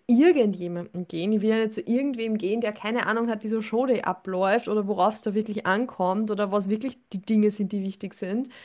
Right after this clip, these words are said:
sondern ich will halt zu wem gehen, wo ich sagen kann, okay, das war meine letzte Wettkampferfahrung und du weißt halt dann ganz genau,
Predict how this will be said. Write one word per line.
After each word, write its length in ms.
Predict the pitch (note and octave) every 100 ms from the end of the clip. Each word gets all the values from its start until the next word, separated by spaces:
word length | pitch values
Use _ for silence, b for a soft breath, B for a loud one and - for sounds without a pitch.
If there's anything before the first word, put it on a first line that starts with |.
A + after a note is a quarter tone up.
| B B
sondern 260 | - A3 A3+
ich 120 | G#3
will 200 | A3 A#3+
halt 160 | A#3+ A#3
zu 100 | G#3
wem 200 | G#3+ G#3
gehen, 320 | G3+ A3 A#3
wo 100 | G#3
ich 100 | G#3
sagen 340 | G#3 F#3 G3+ A#3
kann, 220 | A#3 A3+
okay, 560 | G#3+ - G#3 A#3 D4 b b b _ _
das 240 | F#3+ G#3+ A#3+
war 120 | A#3
meine 180 | A3+ G#3+
letzte 360 | G#3 G#3 A#3+
Wettkampferfahrung 1120 | G3 F#3+ - A3 G#3+ A3 A3 G3+ G#3+ A#3+ C#4 D4 b -
und 220 | A3+ A#3+
du 160 | A3
weißt 400 | G3+ F3+ A#3+ -
halt 160 | C#4 A3+
dann 140 | A#3 G#3+
ganz 240 | G#3+ A#3+
genau, 640 | B3 G3+ G3+ A3 A#3 -